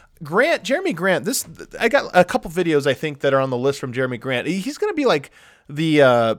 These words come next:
the M V P of the list because he just, so many things that he does there that I, I try to point out the subtle things. Like, everybody sees the three-pointers from, you know, players, the dunks or whatever, but sometimes it's the little details that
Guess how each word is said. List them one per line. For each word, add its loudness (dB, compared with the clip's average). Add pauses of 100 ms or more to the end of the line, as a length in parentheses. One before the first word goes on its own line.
(160)
the -2
M 0
V -4
P -4
of 0
the -2
list -4
because -6
he -8
just, -8 (280)
so 0
many -2
things -4
that -2
he -6
does 0
there 2
that -4
I, -2
I 0
try -2
to 0
point -4
out -4
the -12
subtle -2
things. -6
Like, -6
everybody 0
sees -4
the -4
three-pointers -2
from, -6 (400)
you -2
know, 2
players, 2
the -6
dunks 0
or -6
whatever, 2
but -2 (320)
sometimes -2
it's -10
the -4
little -2
details -2
that 0